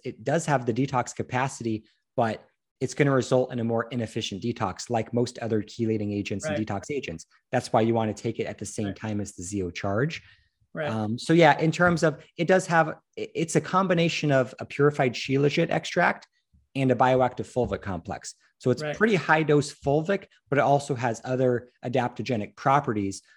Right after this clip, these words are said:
Speaker 1: So in terms of, like, mitochondrial support, it's very good because, so, like, shilajit is very good for mitochondrial support. So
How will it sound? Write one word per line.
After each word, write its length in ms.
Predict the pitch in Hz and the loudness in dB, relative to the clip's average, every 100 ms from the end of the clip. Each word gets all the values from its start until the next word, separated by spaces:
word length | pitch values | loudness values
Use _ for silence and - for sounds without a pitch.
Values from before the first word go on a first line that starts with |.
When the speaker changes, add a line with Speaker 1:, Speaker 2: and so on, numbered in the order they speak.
| _ | _
Speaker 1:
So 140 | - 139 | -2 0
in 80 | |
terms 300 | 131 170 170 | 2 0 0
of, 120 | 147 131 | 0 0
like, 160 | 120 | -2
mitochondrial 800 | 120 120 123 - 127 123 120 117 | 0 2 0 -2 -4 -4 -2 -4
support, 420 | 104 - - 127 117 | -4 -10 -2 0 0
it's 140 | 110 | -2
very 260 | 110 107 95 | -2 -2 -2
good 360 | 101 107 165 - _ _ _ _ | -2 -2 -4 -8 _ _ _ _
because, 540 | 120 - 120 117 - | -4 0 0 0 -4
so, 120 | 127 | -4
like, 200 | 113 101 | -4 -6
shilajit 720 | - - - 135 113 110 113 - | -12 -10 -2 0 0 0 -2 -4
is 120 | 110 | -10
very 200 | 110 113 | -2 0
good 120 | 104 | 0
for 120 | 107 110 | -4 -4
mitochondrial 500 | 104 98 117 107 95 | -6 -4 -6 -6 -8
support. 320 | - 131 123 | -4 -4 0
So 240 | - 113 | 0 -2